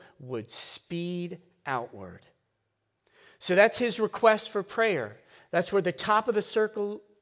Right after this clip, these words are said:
starts. Paul requests prayer, and then he moves to an encouragement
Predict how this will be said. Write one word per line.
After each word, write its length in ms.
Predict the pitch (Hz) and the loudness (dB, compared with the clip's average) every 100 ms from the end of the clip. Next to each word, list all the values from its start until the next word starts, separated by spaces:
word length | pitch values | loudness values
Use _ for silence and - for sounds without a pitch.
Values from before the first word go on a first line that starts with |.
| _ - | _ -12
starts. 680 | - - 185 226 294 - - - - | -4 6 8 6 4 -6 -18 -20 0
Paul 240 | 202 190 | 8 8
requests 560 | 165 165 - 196 220 - | 6 -2 2 2 2 -2
prayer, 460 | - 233 247 262 - - - | -2 2 4 2 -2 -18 -8
and 140 | 180 180 | 0 2
then 100 | 196 | 2
he 80 | |
moves 360 | 180 196 214 - | 2 2 0 -4
to 140 | - | -6
an 100 | 175 | -4
encouragement 880 | 143 135 - 208 226 208 151 135 101 | -4 -8 -10 -2 0 0 -4 -8 -8